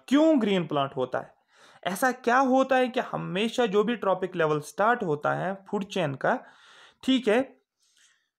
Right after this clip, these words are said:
of any kind of food chain is always green plant? ऐसा रीजन बताओ आप कि जो भी ट्रॉपिक लेवल होता है, फर्स्ट ट्रॉपिक लेवल होता है फूड चेन में, वो हमेशा ग्रीन प्लांट होता है, ऐसा क्यों होता है?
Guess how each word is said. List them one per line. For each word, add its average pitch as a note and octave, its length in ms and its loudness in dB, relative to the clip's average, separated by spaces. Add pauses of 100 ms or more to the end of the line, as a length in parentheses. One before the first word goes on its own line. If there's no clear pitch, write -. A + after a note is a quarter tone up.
(360)
of G3+ 100 0
any A3 320 2
kind G#3+ 180 2
of F3 60 2
food F3+ 180 -2
chain A3+ 240 -4
is A#3 140 0
always A3+ 400 0
green G#3 280 0
plant? - 180 -2
ऐसा A3+ 280 2
रीजन B3+ 420 4
बताओ G3+ 320 2
आप A3+ 320 0
कि A#3 120 0
जो F#3 220 2
भी A#3+ 140 -2
ट्रॉपिक F#3+ 420 -2
लेवल D3+ 200 2
होता D3 160 -6
है, - 20 -18
फर्स्ट A3 220 -2
ट्रॉपिक F#3 300 -2
लेवल D3+ 180 0
होता C#3+ 160 -2
है D3 60 0
फूड G#3 220 -4
चेन E3+ 200 -2
में, G3 100 -2
वो A3 160 2
हमेशा G#3+ 380 -2
ग्रीन A3+ 400 2
प्लांट D#3 380 0
होता D3 240 -2
है, G3+ 120 0
ऐसा G#3 240 -2
क्यों A3 400 2
होता C#3 380 2
है? C#3+ 400 -2